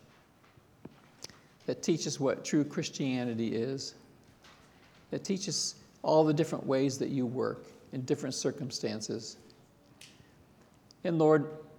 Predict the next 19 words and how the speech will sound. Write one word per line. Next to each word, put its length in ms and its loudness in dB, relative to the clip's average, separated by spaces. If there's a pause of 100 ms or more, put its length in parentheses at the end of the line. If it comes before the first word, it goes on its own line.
(420)
<clears throat> 680 -16
we 100 4
don't 180 4
want 220 2
to 120 -2
just 400 -4 (840)
say 340 6
there's 200 2
only 220 0
one 260 -4
way 140 0
to 80 0
do 180 -4
something, 580 -6 (300)
one 260 0
way 140 2
to 80 -4
serve 340 -2
you. 280 -4